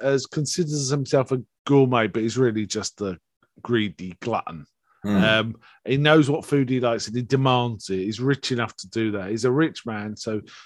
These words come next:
Speaker 1: essentially he just wants certain foods and he wants them perfect all the time.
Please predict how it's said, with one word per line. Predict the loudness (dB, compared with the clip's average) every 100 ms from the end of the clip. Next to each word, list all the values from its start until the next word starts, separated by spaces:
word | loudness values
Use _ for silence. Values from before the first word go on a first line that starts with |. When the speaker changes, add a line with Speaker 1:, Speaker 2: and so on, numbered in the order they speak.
| _
Speaker 1:
essentially | -12 0 2 2 2 -2
he | -2
just | 0 -2 -2 -4
wants | -4 -4 -6 -12 -16 -16 -14
certain | -4 0 0 -2 -10
foods | -2 0 0 -4 -10 -16 _ _
and | -10 -10 -12 _ -8
he |
wants | -4 -4 -4
them | -6
perfect | 0 4 4 4 -4 -8
all | -10 -8
the | -10
time. | -8 -8 -8